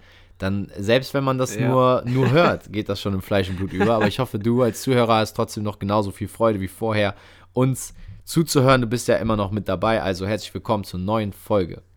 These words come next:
Speaker 2: Ja, und ich wette mit dir, dass das den meisten ja gar nicht so sehr auffällt. Das ist doch so ein klassisches Ding, was einem selber viel mehr
Speaker 1: Safe.
Speaker 2: auffällt. Äh, sagt uns da gerne mal Bescheid, ob wir da richtig liegen oder ob ihr direkt dachtet, „Ey, das ist komplett falsch“, weil ihr vielleicht schon mit, mit sing-, singt, mit rappt, wenn wir, wenn ich das Intro normalerweise mache
Speaker 1: Ich,
Speaker 2: hier
Speaker 1: äh,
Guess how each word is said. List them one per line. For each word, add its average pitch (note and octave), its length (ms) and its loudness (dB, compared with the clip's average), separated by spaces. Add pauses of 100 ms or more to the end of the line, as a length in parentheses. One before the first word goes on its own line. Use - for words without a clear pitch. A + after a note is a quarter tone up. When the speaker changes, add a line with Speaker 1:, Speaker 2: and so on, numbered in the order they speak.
Speaker 2:
Ja, G#2 140 -2
und A2+ 80 -2
ich A2+ 140 -4
wette C#3 180 0
mit C#3 200 -2
dir, C3+ 100 2
dass C3 100 -4
das B2 140 -8
den B2 100 -4
meisten C3 380 -2
ja A#2 40 -2
gar A#2+ 160 -2
nicht B2+ 140 -2
so C3 100 -4
sehr A#2 160 0
auffällt. A#2+ 360 0
Das A#2+ 160 -6
ist - 100 -10
doch B2 80 -2
so C3 140 -6
ein - 20 -6
klassisches - 560 -4
Ding, C#3 200 -2
was B2+ 160 -4
einem A#2+ 120 -4
selber A#2+ 260 0
viel - 200 -8
mehr B2 140 0
Speaker 1:
Safe. A2 160 4
Speaker 2:
auffällt. G#2+ 340 -2 (320)
Äh, G#2 220 -6
sagt A#2 200 -2
uns B2+ 120 -6
da A#2+ 100 -2
gerne B2+ 180 0
mal B2 120 0
Bescheid, B2+ 400 0
ob A2+ 120 -10
wir A#2+ 60 -4
da A2+ 80 0
richtig B2+ 320 -6
liegen A2+ 300 -2 (220)
oder A#2 220 -2
ob A#2 140 -4
ihr A#2+ 140 2
direkt B2+ 380 -4
dachtet, - 360 0
„Ey, F#3+ 400 4
das C#3+ 160 -2
ist E3+ 120 -6
komplett F#3+ 300 2
falsch“, G#3+ 400 6
weil C#3 120 2
ihr C#3 60 0
vielleicht C#3+ 320 -2
schon C#3+ 260 0 (200)
mit, C#3+ 400 -4
mit C3+ 260 0
sing-, C3 380 0
singt, C3+ 340 2
mit C#3+ 240 -4
rappt, D3 360 2
wenn B2+ 160 0
wir, A#2+ 180 4
wenn B2 120 -4
ich - 40 -6
das B2+ 160 -2
Intro - 220 -2
normalerweise A2+ 540 2
mache A2+ 180 2
Speaker 1:
Ich, A#2 60 8
Speaker 2:
hier G#2 160 2
Speaker 1:
äh, F#2+ 60 -8